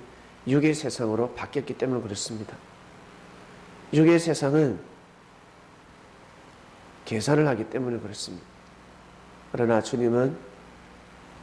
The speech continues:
이, 이 세상은, 하나님 만드신 세상은 영적인 세상이었습니다.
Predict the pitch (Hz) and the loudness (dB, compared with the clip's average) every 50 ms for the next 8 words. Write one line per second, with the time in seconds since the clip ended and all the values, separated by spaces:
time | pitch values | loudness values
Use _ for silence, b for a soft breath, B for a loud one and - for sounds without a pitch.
0 | - - - - - - - - - - - - - - - - - - - - | -20 -20 -20 -20 -20 -20 -20 -20 -20 -20 -20 -20 -20 -20 -20 -20 -20 -20 -20 -20
1 | - - - - - - - - - - - - - - - - 160 156 156 156 | -20 -20 -20 -20 -20 -20 -20 -20 -20 -20 -20 -20 -20 -2 2 6 6 8 8 8
2 | 147 147 139 127 - - - - - - - - - - - - - - - - | 8 8 6 4 2 -2 -8 -14 -20 -20 -20 -20 -20 -20 -20 -20 -20 -20 -20 -20
3 | - - - - - - - - - - - - 180 185 180 185 185 139 - 135 | -20 -20 -20 -20 -20 -20 -20 -20 -20 -4 2 4 4 4 4 2 0 0 0 0
4 | 127 123 123 127 131 143 - - - - - - - - - - - - - - | 0 0 2 0 0 -2 -4 -10 -16 -20 -20 -20 -20 -20 -20 -20 -20 -20 -20 -20
5 | - - - - - - - - - - - - - - - - - - - - | -20 -20 -20 -20 -20 -20 -20 -20 -20 -20 -20 -20 -20 -20 -20 -20 -20 -20 -20 -20
6 | - - - - - - - - - - - - - - - - 180 180 185 185 | -20 -20 -20 -20 -20 -20 -20 -20 -20 -20 -20 -20 -16 -8 -2 2 4 6 8 8
7 | 185 175 151 131 117 113 120 113 - 123 117 - 113 104 - - 110 110 113 113 | 8 6 6 4 4 2 -2 -2 -4 -6 -6 -6 -8 -8 -6 -6 -4 -2 -2 -4
8 | - - - - - - 113 110 110 110 - 139 143 147 147 143 - 143 - - | -4 -8 -16 -20 -6 0 0 2 2 2 2 2 2 2 0 -2 -6 -10 -10 -8
9 | 120 110 110 104 101 - - 107 98 98 | -6 -6 -6 -6 -6 -8 -10 -12 -12 -14